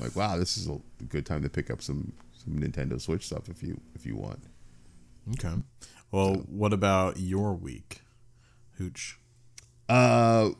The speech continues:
Speaker 1: mine wasn't super game heavy. I didn't, like, play anything really new.
Speaker 2: Mm-hmm.
Speaker 1: No, actually, until today. Today I played the, uh, what is it, Fused demo, which, uh, I,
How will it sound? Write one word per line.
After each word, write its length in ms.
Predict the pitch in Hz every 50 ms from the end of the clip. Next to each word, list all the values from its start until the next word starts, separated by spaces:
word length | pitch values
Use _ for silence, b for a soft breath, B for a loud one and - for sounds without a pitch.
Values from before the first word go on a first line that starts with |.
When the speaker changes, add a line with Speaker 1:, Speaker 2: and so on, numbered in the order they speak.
| - -
Speaker 1:
mine 400 | 110 104 120 131 151 185 190 165
wasn't 440 | 139 147 160 143 131 143 143 - -
super 680 | - - 139 120 - 123 127 120 113 107 104 101 95 - - - - 78 -
game 340 | - 104 107 117 123 123 123
heavy. 560 | 120 110 101 101 104 107 107 101 120 120 107
I 40 | 95
didn't, 220 | 95 80 69 98
like, 160 | 95 92 85 -
play 220 | - 90 85 87
anything 400 | 87 85 87 87 - 82 82 80
really 340 | 80 82 85 87 85 82 78
new. 800 | 76 73 73 73 73 76 78 80 87 98 113 127 139 151 160 175
Speaker 2:
Mm-hmm. 360 | 180 - - - - - -
Speaker 1:
No, 100 | - -
actually, 280 | 170 180 - - 170 135 - - -
until 280 | 110 110 - - 160 147
today. 440 | - 131 113 151 156 - 85 - - B B B B
Today 520 | - - 101 90 113 131 143 135 120 110 - -
I 100 | 98 95
played 640 | 90 - - - 101 98 95 95 98 90 82 78 -
the, 360 | 87 90 87 87 87 80 - - 92
uh, 220 | 85 80 80 80 -
what 160 | - 107 113
is 100 | 107 78
it, 160 | 82 76 - -
Fused 1000 | - - - - 110 107 104 107 110 120 143 151 147 143 170 156 160 - 107
demo, 640 | 92 110 107 107 113 123 131 143 151 160 170 175 170 - b b b b b b b
which, 420 | - 90 95 98 87 - - - - -
uh, 680 | - 90 90 85 85 82 80 78 76 - - - - - - - -
I, 260 | 90 90 87 87 90